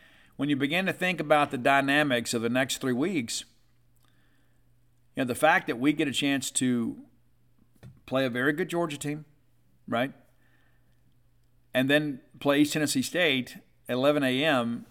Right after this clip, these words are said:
and then have the short week and get ready to play Ole Miss, where Ole Miss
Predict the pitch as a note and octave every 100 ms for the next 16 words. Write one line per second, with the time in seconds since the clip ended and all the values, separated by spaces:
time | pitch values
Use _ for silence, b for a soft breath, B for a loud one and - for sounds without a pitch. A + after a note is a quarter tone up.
0 | - A#2+ B2+ C3 C3+ B2 - C#3 B2 B2+
1 | B2+ B2+ B2 A#2+ A#2+ G#2+ B2+ E3 D#3+ A#2
2 | B2+ A#2+ D#3 E3 E3+ -